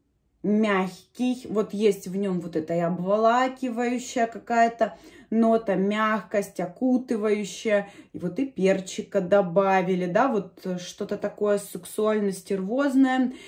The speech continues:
И при этом его можно и на каждый день, потому что это не чересчур. Ну и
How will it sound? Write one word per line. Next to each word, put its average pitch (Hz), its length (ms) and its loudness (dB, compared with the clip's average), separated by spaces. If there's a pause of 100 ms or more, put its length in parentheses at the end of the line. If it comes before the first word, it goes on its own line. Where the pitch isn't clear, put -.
(100)
И 190 80 -2
при 202 160 0
этом 202 260 2
его 196 180 0
можно 196 320 -2
и 180 80 0
на 208 120 -2
каждый 262 460 0
день, 262 260 2
потому 196 280 -4
что - 160 -6
это 175 140 -8
не 190 220 -2
чересчур. 180 760 -2
Ну 233 260 4
и 240 320 0